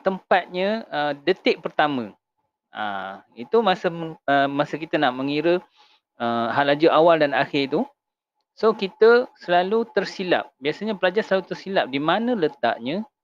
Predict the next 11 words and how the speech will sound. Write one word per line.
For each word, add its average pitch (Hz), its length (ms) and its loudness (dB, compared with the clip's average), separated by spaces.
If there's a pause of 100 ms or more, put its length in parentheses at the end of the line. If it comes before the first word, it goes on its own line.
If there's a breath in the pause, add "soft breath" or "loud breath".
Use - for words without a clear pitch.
troli. 165 400 0 (880)
Ah, 107 240 -6
kadang-kadang 220 480 0 (560)
di 160 80 0
sini, 160 560 -2
dia 147 160 0
letak 160 240 0
di 139 80 -4
sini. 123 320 -6
So 180 160 -4 (560)
benda 160 180 2